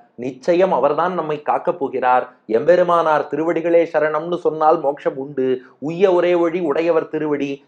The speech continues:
இந்த கருத்து பரவலாக பரவி இருந்த போதும், அவர் பெருமையை உணர்ந்து கொள்ளாமல், அவரையும் ஒரு சாதாரண மானிடர் என்று நினைத்து அவரை வணங்காதவர்களும் இருந்தார்களாம். அவர்களை குறித்த தம் வருத்தத்தை திருவரங்க தமுதனார் பதிவு செய்வதுதான்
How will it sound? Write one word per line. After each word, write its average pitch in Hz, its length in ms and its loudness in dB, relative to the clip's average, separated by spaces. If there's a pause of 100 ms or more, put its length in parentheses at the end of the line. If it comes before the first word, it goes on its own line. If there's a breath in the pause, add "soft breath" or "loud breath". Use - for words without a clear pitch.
(120)
இந்த 135 340 -6
கருத்து 180 460 0
பரவலாக 175 640 4
பரவி 160 320 0
இருந்த 139 280 -2
போதும், 104 400 -6 (120)
அவர் - 320 2
பெருமையை 170 440 4
உணர்ந்து 147 380 -4
கொள்ளாமல், 113 680 -2 (180 loud breath)
அவரையும் 180 560 0
ஒரு 160 180 0
சாதாரண 175 640 2
மானிடர் 160 480 0
என்று 147 260 -4
நினைத்து 117 720 -6 (200 loud breath)
அவரை 110 360 0
வணங்காதவர்களும் 151 1040 2
இருந்தார்களாம். 143 640 -4 (380)
அவர்களை 123 640 0
குறித்த 175 340 -2
தம் 147 240 0
வருத்தத்தை 139 720 -4 (180)
திருவரங்க 165 480 0
தமுதனார் 127 560 -4
பதிவு 139 260 -4
செய்வதுதான் 120 760 -4